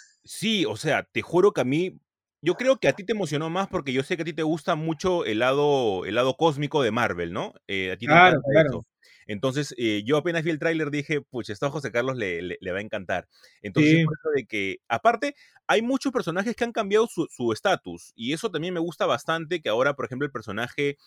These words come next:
Speaker 1: uno de ellos de los Eternos, sea indio, cosa que en los cómics no es así. Eh, pero a pesar de eso, me agrada bastante.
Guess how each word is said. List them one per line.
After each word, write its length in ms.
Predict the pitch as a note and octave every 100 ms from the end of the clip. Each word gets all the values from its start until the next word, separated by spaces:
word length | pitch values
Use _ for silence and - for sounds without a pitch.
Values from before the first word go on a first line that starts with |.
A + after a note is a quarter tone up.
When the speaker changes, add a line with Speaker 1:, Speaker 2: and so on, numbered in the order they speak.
| -
Speaker 1:
uno 240 | - C3+ C3+
de 80 | C3+
ellos 160 | C#3+
de 80 | C3
los 80 | A2
Eternos, 340 | G2+ B2 C3
sea 180 | C3+ C3
indio, 360 | D#3 A#2+ F#2 F2
cosa 200 | A2 B2+
que 60 | A2+
en 60 |
los 100 | F#2+
cómics 320 | - A#2 A#2+ A2
no 60 |
es 80 | G2+
así. 320 | A2 D#3+ A2 - _ - -
Eh, 220 | G#2 G#2
pero 200 | A#2+ A#2
a 60 | A2
pesar 240 | B2 G3
de 80 | G3
eso, 260 | A3 B3+ -
me 100 | A#2
agrada 240 | A2 C3 D3
bastante. 540 | A2+ - C3+ F#2+ E2